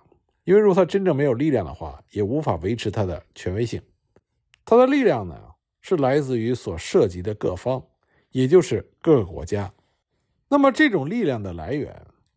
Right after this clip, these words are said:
是完全依靠于各个国家中的主流意识。如果所有国家中的主流意识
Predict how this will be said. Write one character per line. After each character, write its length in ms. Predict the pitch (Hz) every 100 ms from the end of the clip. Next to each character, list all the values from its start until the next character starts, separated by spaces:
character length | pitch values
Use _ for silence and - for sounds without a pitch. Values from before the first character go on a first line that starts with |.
| _
是 160 | - 170
完 220 | 151 196
全 220 | 185 185
依 120 | 190
靠 280 | 214 - 113
于 340 | 78 67 67 - _ _ -
各 180 | 220
个 80 | 160
国 140 | 98 113
家 160 | 131
中 240 | 131 147 143
的 200 | 101 -
主 140 | - 87
流 160 | 78
意 160 | 113 120
识。 200 | 85 - _ _ _ _ _ _ _ _ _
如 140 | 233
果 120 | 285 220
所 200 | - 220
有 100 | 196
国 160 | 151
家 160 | 160 165
中 180 | 165 170
的 140 | 131
主 180 | 104 92
流 180 | 98 135
意 180 | 170
识 280 | 110 - -